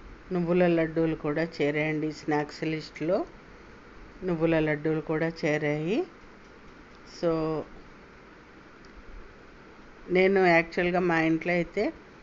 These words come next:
ప్రతి సంవత్సరం సంక్రాంతి పండక్కి చేసుకుంటామండి.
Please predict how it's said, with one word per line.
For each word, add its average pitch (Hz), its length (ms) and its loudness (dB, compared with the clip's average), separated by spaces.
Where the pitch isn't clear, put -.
ప్రతి 165 300 0
సంవత్సరం 160 600 -2
సంక్రాంతి 156 560 -2
పండక్కి 151 540 -4
చేసుకుంటామండి. 156 960 -4